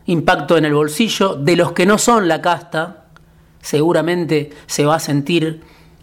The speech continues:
muy rápido. El recorte en las transferencias a las provincias, los gobernadores que se van a ver obligados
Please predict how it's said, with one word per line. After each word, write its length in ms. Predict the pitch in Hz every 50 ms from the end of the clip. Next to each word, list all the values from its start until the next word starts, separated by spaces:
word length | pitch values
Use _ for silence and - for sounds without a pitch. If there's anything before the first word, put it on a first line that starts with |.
| - - -
muy 120 | 165 165
rápido. 800 | 165 185 202 208 196 196 - 185 170 170 170 170 170 170 170 - - - - - - - _ - - - _ _ - - - -
El 120 | 170 165 165
recorte 400 | - 156 139 190 190 185 185 180
en 40 |
las 80 | 165 156
transferencias 680 | - 160 151 - 170 160 175 175 156 - 170 151 147 156
a 40 | 147
las 100 | 143 143
provincias, 920 | - - 160 185 220 220 214 202 180 - - 185 180 185 180 - - - - - - - - _ _ _ _ _ _ - - -
los 160 | 165 165 156
gobernadores 1080 | 160 165 165 165 170 170 170 170 170 175 190 208 208 214 214 214 208 - - - - - - - _ _ _ _ - - - _ - _ - - - _ - - - _ - _ _ - - _ _ - - - - _ _ - _ - - _ - -
que 480 | 202 175 180 180 170 - - - - - - - - - _ _ _ -
se 160 | - - - 170
van 160 | 175 185 190
a 80 | 190
ver 140 | 185 190 190
obligados 760 | 190 180 180 180 185 196 202 202 202 202 196 - - - -